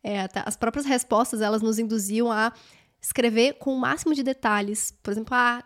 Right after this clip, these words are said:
a camiseta da, da, da pessoa que tava ali, a latinha de, de, a latinha de refrigerante amassada no chão, que representa tal coisa. É, inclusive, isso é uma questão real, né? Tinha uma latinha e era bem importante você escrevesse da latinha, que representa o lixo, representa a rua.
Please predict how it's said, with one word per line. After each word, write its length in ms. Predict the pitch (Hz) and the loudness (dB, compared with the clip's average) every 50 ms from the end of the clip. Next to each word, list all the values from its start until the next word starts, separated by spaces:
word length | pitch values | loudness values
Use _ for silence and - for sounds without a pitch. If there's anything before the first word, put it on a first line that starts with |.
| _ | _
a 80 | - 226 | -10 -8
camiseta 540 | - - 247 254 240 214 202 233 254 - 311 | -4 -2 0 2 2 4 4 4 4 4 0
da, 160 | 277 311 277 | 0 0 -2
da, 140 | 254 262 269 | -2 -4 -6
da 120 | 254 247 247 | -6 -8 -8
pessoa 260 | - 254 - - 247 | -8 -8 -6 -6 -8
que 60 | - | -4
tava 200 | - 247 233 240 | -4 -4 -2 -2
ali, 320 | 233 226 214 214 233 254 - - - - - | -2 -2 0 0 0 0 -2 -4 -16 -8 -2
a 60 | 226 | 2
latinha 560 | 233 226 233 - - - 294 320 330 302 254 - - 233 240 | 2 2 2 0 0 0 2 2 2 2 0 -2 -4 -4 -4
de, 360 | 226 - 247 254 254 254 247 | -2 0 2 4 4 4 2
de, 500 | 208 214 - - 226 233 233 233 226 226 214 214 202 185 208 _ _ _ _ _ | 0 -2 -2 0 2 2 2 4 2 2 0 0 -2 -6 -8 _ _ _ _ _
a 60 | - 214 | 0 2
latinha 500 | 220 220 220 - - - 294 320 330 311 | 2 2 2 0 0 2 2 2 2 2
de 360 | 262 - 247 247 254 254 240 | 0 0 0 0 2 2 2
refrigerante 520 | 226 247 240 233 - 247 226 247 285 - | 2 2 2 4 4 4 4 4 4 2
amassada 480 | 294 269 262 262 - - 247 233 240 240 | 0 0 0 0 0 0 0 2 2 0
no 120 | 240 233 | 0 0
chão, 420 | 214 - - - 214 208 220 247 262 - | 0 0 2 4 4 4 4 2 -2 -2
que 80 | - 240 | 2 2
representa 460 | 220 226 226 - 214 214 220 220 240 | 4 4 4 4 4 4 4 2 0
tal 160 | - 240 226 | 0 0 2
coisa. 200 | - 226 226 226 - | 4 2 2 2 2
É, 220 | - 233 220 - 208 | 0 2 2 4 2
inclusive, 320 | 220 - - 220 214 214 | 0 2 2 0 2 2
isso 80 | 247 226 | 0 -2
é 40 | 226 | -2
uma 60 | 233 | 0
questão 240 | - 233 233 240 226 | 0 0 0 0 0
real, 280 | 233 240 220 196 208 | 2 2 2 2 0
né? 200 | 196 196 202 208 | 0 0 -2 -2
Tinha 180 | 208 - 226 220 | -2 0 0 2
uma 80 | 220 | 2
latinha 540 | 220 226 220 - - - 226 233 240 233 220 - | 2 0 0 0 -2 0 2 2 2 2 0 -2
e 260 | - 226 226 233 226 - - - | -2 0 2 2 2 0 -2 -2
era 140 | 214 220 | 0 2
bem 160 | 220 208 214 247 | 2 4 2 2
importante 320 | 285 294 240 220 226 233 | 2 2 0 0 0 -2
você 80 | - 240 | -2 -4
escrevesse 320 | - - 214 220 214 214 | -2 -2 0 0 0 0
da 140 | 233 233 220 | 0 0 0
latinha, 420 | 214 214 214 - - 226 226 214 | 0 -2 -2 -2 0 0 0 0
que 80 | 214 240 | 0 0
representa 420 | 220 208 214 208 208 208 208 - | -2 -2 -2 -2 -2 -2 -2 -2
o 40 | 220 | 0
lixo, 360 | 208 208 220 220 214 - - | 0 2 2 2 0 0 -2
representa 440 | 214 214 208 220 202 214 214 214 220 | -4 -4 -4 -2 -2 -2 -4 -4 -4
a 20 | |
rua. 340 | 220 226 208 208 214 214 214 | -4 -2 -2 0 2 2 0